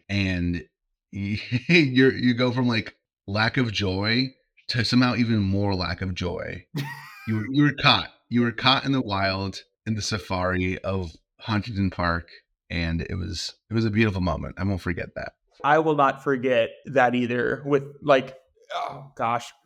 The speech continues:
Speaker 2: it, yeah, that I, I remember seeing you guys and being, I, I mean, yeah, it, it was, it was rough. That, I mean, it was hot out there. I, I, I don't even remember. I thought, I,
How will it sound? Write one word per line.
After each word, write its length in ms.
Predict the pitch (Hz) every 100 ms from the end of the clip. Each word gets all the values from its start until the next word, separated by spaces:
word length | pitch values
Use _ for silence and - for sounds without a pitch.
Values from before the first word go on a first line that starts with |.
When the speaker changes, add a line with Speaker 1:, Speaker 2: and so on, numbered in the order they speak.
| _ _ _
Speaker 2:
it, 180 | 214 190 - 175
yeah, 200 | 175 170
that 220 | 196 190
I, 140 | 160 170
I 180 | -
remember 720 | 170 185 165 156 139 139 135 -
seeing 340 | 143 - 156 165
you 100 | 170
guys 400 | 160 165 170 160
and 200 | 147 139
being, 680 | 143 139 135 123 120 123 - _ _ _
I, 240 | 165 190 -
I 120 | - 185
mean, 260 | 185 180 - -
yeah, 160 | 120 - - 143
it, 140 | 214
it 160 | 214 214
was, 200 | 233 147
it 120 | 185
was 160 | 196 135
rough. 400 | 117 110 - -
That, 200 | 190 196
I 20 |
mean, 380 | 180 170 165 165 -
it 60 | 180
was 160 | 160
hot 260 | - 254 269
out 220 | 247 240
there. 560 | 220 220 214 208 208 -
I, 100 | 175
I, 300 | 151 147 147
I 40 |
don't 180 | 175 185
even 160 | 147 135
remember. 320 | 135 151 135
I 80 | 143
thought, 200 | 190 151
I, 160 | 147